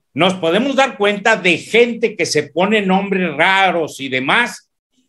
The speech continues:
y que amenazan a diestra y siniestra a Juan de las Cuerdas para,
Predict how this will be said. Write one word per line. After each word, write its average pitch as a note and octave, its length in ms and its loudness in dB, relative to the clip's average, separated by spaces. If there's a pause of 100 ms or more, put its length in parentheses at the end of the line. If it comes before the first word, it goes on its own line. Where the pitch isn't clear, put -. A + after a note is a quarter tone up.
y F#3+ 200 0
que G#3 220 4
amenazan F3 960 0
a C#3+ 80 -6
diestra G3+ 480 0
y F3 80 -2
siniestra D#3+ 640 -2
a C3+ 60 -6
Juan G3 260 0
de F#3+ 80 -2
las E3 260 -4
Cuerdas C#3+ 600 -2 (1900)
para, E3 600 4